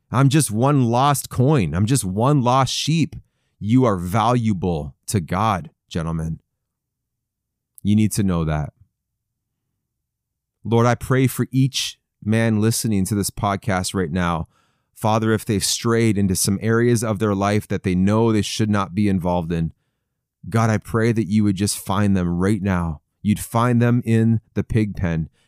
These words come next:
You would find them in their lost situation, and you would bring them home, and you would throw that celebration. You would throw that celebration that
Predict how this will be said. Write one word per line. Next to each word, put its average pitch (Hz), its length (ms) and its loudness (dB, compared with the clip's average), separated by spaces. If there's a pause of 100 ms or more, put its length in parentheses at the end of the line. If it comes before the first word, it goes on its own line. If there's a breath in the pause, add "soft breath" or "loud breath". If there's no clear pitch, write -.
You 110 160 4
would 107 120 0
find 123 540 2
them 82 360 -2 (320)
in 107 200 2
their 104 220 2
lost 110 640 -2 (280)
situation, 87 960 -2 (480)
and 104 160 2
you 104 60 4
would 95 140 0
bring 117 300 2
them 110 200 2
home, 90 520 0 (840)
and 107 120 2
you 117 140 6
would 120 140 2
throw 139 520 0
that 131 240 -2
celebration. 120 1160 0 (800)
You 123 120 2
would 113 140 0
throw 151 380 0
that 143 180 -2
celebration 127 840 0
that 107 220 -4